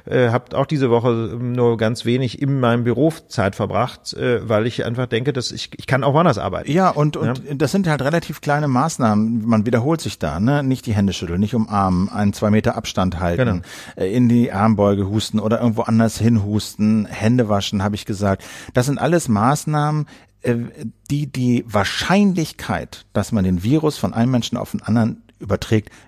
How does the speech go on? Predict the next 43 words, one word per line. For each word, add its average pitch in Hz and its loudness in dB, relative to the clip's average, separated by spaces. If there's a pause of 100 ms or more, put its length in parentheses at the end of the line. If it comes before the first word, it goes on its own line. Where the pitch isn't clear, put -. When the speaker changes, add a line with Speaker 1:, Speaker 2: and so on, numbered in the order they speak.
Speaker 2:
extrem 123 0 (260)
minimieren. 95 4
Speaker 1:
Und 135 0
darum 160 4
geht's, 107 0
ne? 151 2
Speaker 2:
Und 185 4
darum 170 6
Speaker 1:
Risiken 202 4
Speaker 2:
geht's. 185 -2
Speaker 1:
minimieren, 170 2
damit 147 0
diese 147 0
berühmte 139 0
R-Zahl, 156 0
also 135 -2
die 131 -4
Zahl, 139 2
wie 143 -2
viele 143 0
Menschen 131 -2
steckt - -4
ein 131 -4
Infizierter 135 0
im - -2
Schnitt 123 -4
an, 123 -2 (200)
möglichst 127 0
gering 104 -2
halten 98 -2
kann. 110 -2
Wichtiges 202 0
Update 220 0
noch 185 0
zum 175 -2
Stichwort 131 -2
Wartezimmer. 190 2
Wir 147 4
hatten 147 0
in 151 -2
der 135 0
letzten 135 -4
Woche, 127 2